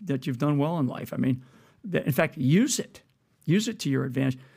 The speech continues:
That's the interesting thing about a guy like, like Vivek. He, he, he uses it. He talks about how he made his money, you know. But I, but I think that people, uh, they start to examine some of the eaches and some of the details of how.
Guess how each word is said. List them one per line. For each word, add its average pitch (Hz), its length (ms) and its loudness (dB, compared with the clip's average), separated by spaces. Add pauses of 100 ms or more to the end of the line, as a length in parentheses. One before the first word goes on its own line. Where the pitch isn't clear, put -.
(260)
That's 269 180 2
the 302 80 2
interesting 233 380 2
thing 208 120 4
about 175 200 4
a 156 60 -2
guy 160 140 0
like, 143 340 -2
like 135 240 -2
Vivek. 160 520 -2
He, 147 340 -2
he, 143 300 -2 (160)
he 151 100 -2
uses 185 400 0
it. 143 60 -2
He 131 80 -2
talks 220 280 -4
about 139 240 -2
how 139 80 -2
he 135 80 -2
made 156 200 -4
his 135 140 -8
money, 196 280 -4
you 147 60 -4
know. 147 260 -4 (640)
But 147 100 0
I, 180 180 0
but 151 140 -2
I 165 80 2
think 214 220 0
that 135 160 -2
people, 190 460 -2 (100)
uh, 156 100 -2
they 147 200 0
start 165 320 0
to 170 100 -2
examine 156 640 -2 (560)
some 160 220 -2
of 160 100 0
the 160 100 0 (120)
eaches 165 380 0
and 147 100 2
some 160 200 -2
of 156 80 -2
the 151 100 0
details 156 560 -2
of 127 120 -4
how. 156 420 -2